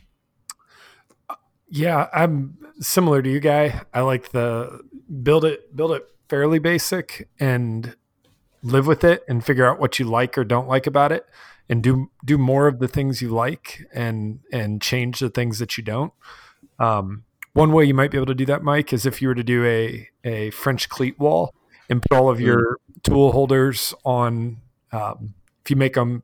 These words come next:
Speaker 1: you know, small and individualized enough, and then you can move 'em around and figure out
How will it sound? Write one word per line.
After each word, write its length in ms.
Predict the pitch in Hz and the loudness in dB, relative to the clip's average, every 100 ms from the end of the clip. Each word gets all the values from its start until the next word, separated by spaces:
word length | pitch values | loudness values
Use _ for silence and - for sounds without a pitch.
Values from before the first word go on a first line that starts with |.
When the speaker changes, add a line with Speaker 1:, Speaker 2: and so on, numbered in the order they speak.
| _ | _
Speaker 1:
you 120 | 131 | -6
know, 120 | 117 113 | -4 -2
small 460 | - 151 127 127 | -2 2 4 4
and 100 | 120 123 | 2 0
individualized 880 | 123 117 127 117 110 113 120 - | 0 0 0 0 0 -2 -4 -6
enough, 440 | 123 117 139 - - - - - _ - | -4 -2 -4 -6 -18 -20 -20 -20 _ -2
and 120 | 127 | 2
then 80 | 127 | 4
you 80 | 123 | 2
can 300 | 123 113 123 _ | 2 0 -4 _
move 220 | 135 135 | 2 2
'em 120 | 120 123 | 2 2
around 300 | 117 120 120 | 4 4 2
and 120 | 104 | -2
figure 280 | 120 120 110 | -4 0 0
out 300 | 110 117 | 0 -2